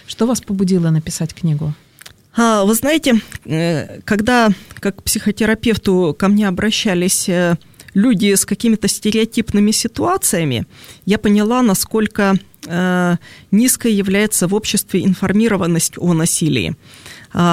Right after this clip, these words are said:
Speaker 2: о том, что, собственно, представляет собой насилие. Дело в том, что иногда, э, женщина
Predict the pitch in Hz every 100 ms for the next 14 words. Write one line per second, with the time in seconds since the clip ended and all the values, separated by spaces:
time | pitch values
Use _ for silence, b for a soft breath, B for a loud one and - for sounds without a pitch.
0 | 165 180 226 233 - - 220 208 196 -
1 | 190 190 185 185 185 - 196 180 - 180
2 | 180 170 180 - 180 98 - B B B
3 | B - 202 220 - 226 - 208 208 208
4 | 214 226 202 - 185 196 196 185 208 254
5 | - 208 196